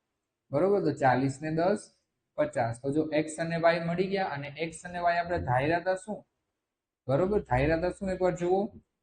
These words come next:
તો નૂરીની ઉંમર અને સોનુની ઉંમર, વર્તમાન ઉંમર ને? બરોબર? આમ નૂરીની ઉંમર બરાબર એક્સ બરાબર પચાસ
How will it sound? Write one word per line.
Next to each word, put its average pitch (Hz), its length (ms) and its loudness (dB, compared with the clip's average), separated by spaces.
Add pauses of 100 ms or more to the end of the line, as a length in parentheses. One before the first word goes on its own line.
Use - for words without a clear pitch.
(100)
તો 143 80 -6
નૂરીની 165 540 2
ઉંમર 190 400 0
અને 180 640 -4 (280)
સોનુની 202 520 2
ઉંમર, 185 280 0
વર્તમાન 170 480 0
ઉંમર 359 280 0
ને? - 220 -6 (160)
બરોબર? 202 480 -2
આમ 156 640 0 (3250)
નૂરીની 165 1120 0 (1600)
ઉંમર 156 600 2 (200)
બરાબર 143 680 2
એક્સ 202 440 -6
બરાબર 123 580 -2
પચાસ 175 600 0